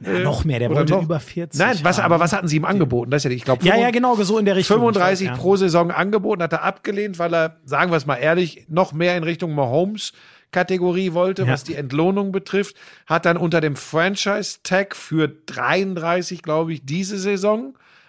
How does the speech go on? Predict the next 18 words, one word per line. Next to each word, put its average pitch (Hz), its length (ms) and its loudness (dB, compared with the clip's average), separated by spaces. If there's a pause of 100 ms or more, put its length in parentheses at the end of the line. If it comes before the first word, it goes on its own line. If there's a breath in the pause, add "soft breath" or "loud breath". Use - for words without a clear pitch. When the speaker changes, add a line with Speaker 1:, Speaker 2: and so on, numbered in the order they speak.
(140 soft breath)
Speaker 2:
aber 143 280 2
danach 139 480 2
nix. 214 580 -2 (180)
Speaker 1:
Franchise-Tag 175 680 2
ist - 160 -6
dieses, 151 280 -4
ein, 135 220 -2
ein 135 140 -2
Team 170 260 0
kann 147 240 -2
einen 170 420 0
taggen 170 360 0
und 160 120 0
sagen, 151 320 2
das 147 140 0
ist 143 60 -2
unser 139 200 2
Franchise-Player, 165 920 0